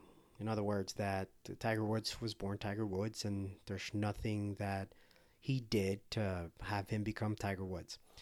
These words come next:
I'm gonna st-, right? Because that's the one that hopefully we could have the much influence with. And not only that, now, not only we're, uh, striving to have our babies be in the best position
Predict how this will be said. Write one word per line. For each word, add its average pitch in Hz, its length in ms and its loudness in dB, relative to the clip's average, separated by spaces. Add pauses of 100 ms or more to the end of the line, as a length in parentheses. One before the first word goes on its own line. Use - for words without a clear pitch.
(380)
I'm - 100 0
gonna 269 160 2
st-, - 180 -10 (160)
right? 127 240 0
Because 110 300 0
that's 120 180 2
the 135 100 0
one 120 220 4
that 101 120 2
hopefully 113 360 0
we 104 140 2
could 101 140 0
have 101 280 2 (140)
the - 80 -6
much 101 320 0
influence 87 500 -4
with. - 240 -6 (460)
And 113 100 -2
not 165 160 4
only 226 360 6
that, 120 500 2 (180)
now, 117 460 0 (760)
not 165 160 2
only 233 180 4
we're, 147 300 8 (920)
uh, 110 200 -6
striving 139 680 4
to 107 500 4 (560)
have 117 160 0
our 110 60 8
babies 110 340 4
be 110 80 0
in 107 80 4
the 107 60 4
best 101 220 0
position 113 680 2